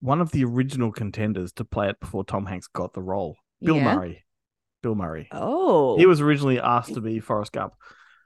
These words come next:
Speaker 1: Um,
Speaker 2: I can't see
Speaker 1: let's,
Speaker 2: it.
Speaker 1: let's give that a shot. Um, he's played the simpleton before, so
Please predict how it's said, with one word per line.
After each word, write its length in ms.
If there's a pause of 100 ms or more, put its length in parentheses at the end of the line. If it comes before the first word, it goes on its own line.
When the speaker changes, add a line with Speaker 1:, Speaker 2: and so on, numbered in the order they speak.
(1000)
Speaker 1:
Um, 360
Speaker 2:
I 40
can't 360
see 240
Speaker 1:
let's, 280
Speaker 2:
it. 40 (160)
Speaker 1:
let's 220
give 220
that 180
a 40
shot. 460 (120)
Um, 480 (160)
he's 160
played 260
the 80
simpleton 540
before, 360
so 380